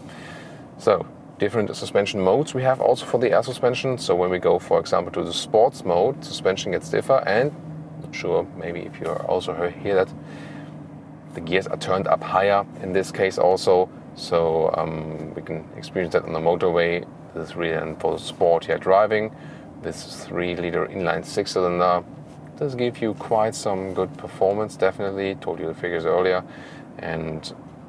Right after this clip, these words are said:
also has actually a decent sound still.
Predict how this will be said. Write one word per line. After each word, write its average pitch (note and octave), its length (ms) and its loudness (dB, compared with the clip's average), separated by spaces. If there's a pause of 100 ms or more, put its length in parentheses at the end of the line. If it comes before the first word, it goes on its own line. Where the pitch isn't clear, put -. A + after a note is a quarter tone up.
(800)
also D3 220 2
has - 180 -4 (300)
actually F3 340 0
a - 20 2
decent B2+ 400 -2
sound F#2+ 380 -4
still. - 340 -6